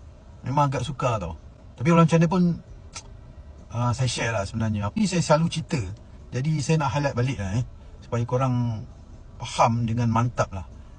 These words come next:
dengan ilmu lah. Apa sebenarnya masalah bila membabitkan rezeki ni, eh? Benda yang korang kena tukar adalah stop kejar rezeki tau.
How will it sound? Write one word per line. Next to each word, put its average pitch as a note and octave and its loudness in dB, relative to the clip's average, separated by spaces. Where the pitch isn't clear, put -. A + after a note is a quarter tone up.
dengan G#2+ -2
ilmu A#2 0
lah. D#2 -12
Apa - -4
sebenarnya A2+ -2
masalah B2 0
bila C3+ 0
membabitkan A#2+ 2
rezeki A2+ 0
ni, G2 -2
eh? A2 -2
Benda D3+ -2
yang C3+ 2
korang B2 2
kena A#2 0
tukar F#2+ -2
adalah F2+ -6
stop - 0
kejar A#2+ 2
rezeki G#2+ -2
tau. D#2+ -10